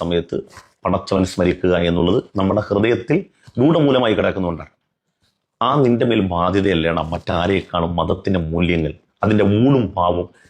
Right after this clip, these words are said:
അഴിച്ചു കളയാതിരിക്കുക എന്നുള്ളത്? എടാ, മലപ്പുറം ടൗണിൽ പെൺകുട്ടികൾ ഫ്ലാഷ് മോബ് കളിച്ച സമയത്ത് അവരെ വിമർശിച്ചതിന്റെ പേരിൽ ഇടതുപക്ഷ പ്രസ്ഥാനത്തിൽ ചില, ആ, യുവ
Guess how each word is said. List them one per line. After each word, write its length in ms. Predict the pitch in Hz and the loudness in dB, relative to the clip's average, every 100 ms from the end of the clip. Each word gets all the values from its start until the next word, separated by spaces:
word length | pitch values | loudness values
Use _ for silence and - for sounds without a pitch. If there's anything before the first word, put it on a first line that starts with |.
| _ - | _ -6
അഴിച്ചു 400 | 95 104 104 - | -2 -2 -2 -6
കളയാതിരിക്കുക 680 | - 92 92 87 87 87 90 90 | -2 0 0 2 0 0 0 0
എന്നുള്ളത്? 300 | 90 87 58 - _ _ _ _ _ _ _ _ - | 0 0 -4 -12 _ _ _ _ _ _ _ _ -6
എടാ, 120 | 135 131 | -2 0
മലപ്പുറം 480 | 123 120 - 147 135 139 139 | 0 0 0 2 2 0 -2
ടൗണിൽ 320 | 110 120 120 92 90 _ _ _ _ _ _ - | 0 2 2 0 -4 _ _ _ _ _ _ -2
പെൺകുട്ടികൾ 480 | 135 156 160 147 131 - | 2 2 2 2 0 0
ഫ്ലാഷ് 320 | 120 131 - 131 | -2 0 0 0
മോബ് 200 | 120 113 | 2 2
കളിച്ച 200 | 110 101 104 | 2 0 -2
സമയത്ത് 380 | 95 95 87 85 - _ _ _ _ _ 117 | 0 0 0 -2 -6 _ _ _ _ _ -2
അവരെ 260 | 131 139 123 | 2 4 4
വിമർശിച്ചതിന്റെ 560 | 135 139 147 131 107 95 | 2 0 2 2 2 2
പേരിൽ 240 | 87 85 - _ _ _ _ _ - | 2 0 -4 _ _ _ _ _ -2
ഇടതുപക്ഷ 380 | 160 170 - 139 | 2 2 0 -2
പ്രസ്ഥാനത്തിൽ 500 | 120 104 123 113 123 110 - | -2 -2 0 0 -2 -4 -2
ചില, 120 | 117 113 - - _ _ _ _ | 0 0 -2 -10 _ _ _ _
ആ, 80 | - - - - | -4 -4 -4 0
യുവ 100 | 127 | 2